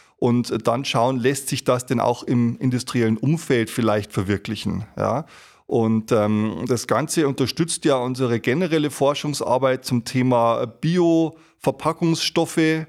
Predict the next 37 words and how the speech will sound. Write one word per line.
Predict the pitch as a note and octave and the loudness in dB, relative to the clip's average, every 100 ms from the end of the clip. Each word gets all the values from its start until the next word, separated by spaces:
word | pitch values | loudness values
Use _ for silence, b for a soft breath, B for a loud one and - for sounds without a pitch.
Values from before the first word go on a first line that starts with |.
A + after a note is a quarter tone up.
| _ | _
ja, | - A#2 C#3+ B B - | -2 0 0 B B 0
holzbasierte | C#3+ D#3+ - C#3+ D#3 D3+ C3 | 0 0 -2 0 0 -2 -4
Bioverpackung | D3+ D3+ D3 C3+ C#3+ - C3+ | 0 0 -2 -2 -2 -2 -4
vor | - C3 | -2 0
allem. | B2 B2+ C3 B B B _ | 2 0 -2 B B B _
Und, | C3 A#2+ A#2 B2+ | 0 2 2 0
äh, | A#2+ | 0
ich | A#2 - | -2 -2
denke, | C3 C#3+ | 0 0
dass | C3 B2 - - - | 0 -2 -2 -6 -2
hier | C#3 A#2 C#3 D3 | -2 0 0 0
schon | - C3 | 0 0
in | B2 | 2
den | A#2+ | 0
nächsten | B2 C3 A#2 | 0 -2 0
Monaten, | A#2 C#3 C3 - B2+ A#2+ A2+ | 0 2 0 0 0 0 0
wenn | A#2 | 0
die | A#2+ | 2
Maschine | A#2 A2 C#3 D3 | 0 0 0 0
dann | A#2+ A#2 | 0 0
jetzt, | A2+ - - - | -2 -4 -6 -2
äh, | A#2+ | -2
so | A2 A#2 | 0 -2
richtig | C#3 - B2+ | -2 -2 -2
in | A#2 | 0
Betrieb | A2+ - D#3+ - | 0 -2 -2 0
genommen | C#3 C#3 C3 | 0 0 0
ist, | C3+ - B B B - | -2 -6 B B B 0
dass | B2 - | 0 0
da | A#2+ | -2
schon, | C3 A2+ A2+ F#2 | 2 2 0 0
äh, | A2+ A2 | 0 0
die | A#2 A2 | -2 -2
Studierenden | C3 A#2 C3 B2+ | -2 0 -2 -2
einiges | G#2+ A#2+ A#2 - | -2 0 -2 0
rausfinden | G#2+ G#2 A2+ F#2+ A2 | -2 0 -4 -2 -2
werden. | G2+ G2+ G2 | 0 0 -4